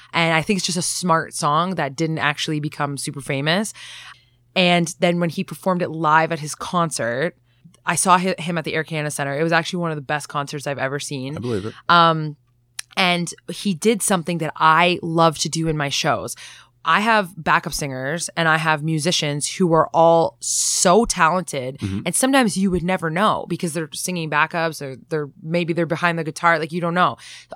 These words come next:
Speaker 1: I love to show off the people in my band. So if somebody is a good singer along with playing guitar, like, sing a song. My backup singer is Tafari Anthony. He's a,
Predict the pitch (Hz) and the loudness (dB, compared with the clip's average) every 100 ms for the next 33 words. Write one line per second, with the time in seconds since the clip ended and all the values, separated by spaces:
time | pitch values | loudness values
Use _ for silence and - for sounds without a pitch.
0 | - 196 214 190 190 185 170 - 165 151 | 2 2 4 4 2 2 -4 -2 0 2
1 | 151 - - 160 156 151 147 151 131 - | 0 0 -12 -10 -6 -4 -2 -2 -4 -4
2 | 170 - 202 240 233 185 190 180 175 180 | -2 2 4 6 4 2 2 2 0 2
3 | 180 165 160 165 170 165 147 _ _ 170 | 4 4 6 4 4 -2 -6 _ _ 0
4 | 160 151 - 143 160 208 - - - 165 | 0 -2 0 2 4 4 0 -20 0 2
5 | 151 - - - 196 180 - 156 139 131 | 2 -2 -6 0 0 0 0 2 2 -4
6 | _ _ 160 165 170 170 165 185 180 160 | _ _ -4 4 4 4 -2 -4 -4 -6
7 | 156 - 160 156 151 156 156 175 180 165 | -8 0 2 2 0 -4 -4 -4 -2 -2
8 | 151 | -2